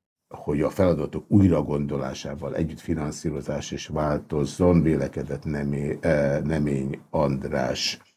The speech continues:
Eh, ugye ez Budapest esetében másféleképpen van. Ehm,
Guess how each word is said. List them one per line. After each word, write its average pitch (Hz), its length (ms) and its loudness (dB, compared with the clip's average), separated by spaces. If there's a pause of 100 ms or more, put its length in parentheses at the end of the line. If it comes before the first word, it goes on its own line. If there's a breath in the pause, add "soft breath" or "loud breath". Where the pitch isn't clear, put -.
(320)
Eh, 87 200 0
ugye 98 160 8
ez 87 100 6
Budapest 92 420 4
esetében 80 760 -2
másféleképpen 78 1120 -2
van. 85 380 2 (460 loud breath)
Ehm, 85 720 4